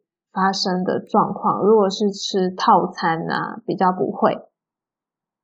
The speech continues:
呃，跟三五好友一起吃合菜的时候，最常碰到的情况就是，有些人夹菜像在挑老公老婆一样，看似无法拿定主意的东挑西选，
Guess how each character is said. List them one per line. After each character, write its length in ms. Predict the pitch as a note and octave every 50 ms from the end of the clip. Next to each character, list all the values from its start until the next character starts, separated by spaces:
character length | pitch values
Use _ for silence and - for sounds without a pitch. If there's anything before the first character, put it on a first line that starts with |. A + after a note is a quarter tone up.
| _ _ _ _ - _ _ _ _ _ _ _
呃， 240 | - A3 G#3+ G#3+ G#3+
跟 240 | G#3+ C4+ D4 F4 F#4+
三 160 | - F#4+ E4+
五 160 | E4 D#4+ C4 A#3+
好 180 | A3 G#3 G#3+
友 120 | A3 G#3 F3
一 80 | A3
起 120 | G#3 A3+ G3
吃 280 | G3+ - - G#3+ G#3+
合 240 | G3 F#3+ G#3 F3 F#3+
菜 240 | F#3 - A3 G#3 G3
的 100 | G#3 G3+
时 220 | G3+ - - - F#3+
候， 280 | G#3+ G#3+ G#3 F3 C#3+ G#3
最 200 | - B3 A#3 A3
常 240 | G#3+ A3 G3 F#3
碰 200 | G#3 G#3+ G#3 G#3
到 120 | G#3 G#3 G3+
的 140 | G3 - -
情 220 | - - - -
况 260 | - - G#3+ G3+ G3
就 140 | G3+ G#3 G#3+
是， 260 | G#3 - - B3 - - - - - - -
有 160 | - G#3 G#3
些 180 | G#3 G#3 B3 C4
人 260 | C4+ C4 A#3+ A3 G#3
夹 240 | G#3 G#3+ G3 F3+ F#3 F#3
菜 240 | F#3+ A3 G#3+ G#3 G3+
像 260 | G3+ G#3 G3 G3 G3
在 160 | G3 F#3+ F#3+
挑 240 | F#3+ G#3 G3+ F#3+ F#3+
老 160 | F#3+ E3+ D3+
公 160 | - - G3
老 220 | G3 G#3 G#3 G3+ F#3+
婆 240 | - - - -
一 80 | - F#3+
样， 180 | G#3+ A3+ - - - - - - - -
看 260 | - A#3+ G#3+ G#3 G#3
似 240 | G#3 - A3 G#3+ F#3+
无 160 | E3+ F#3 G3
法 220 | G3+ - G#3 F#3+
拿 200 | F#3 F3+ E3+ F3
定 200 | F#3+ G3+ G#3 G3+
主 180 | G3 F3+ - F#3+
意 40 | G3
的 100 | F3+ D3
东 300 | - - A3+ A#3+ B3+ C4
挑 280 | B3+ - C4+ B3+ B3+ C4
西 300 | B3 - A#3+ A3 A3 A3
选， 300 | G#3+ - G#3+ - -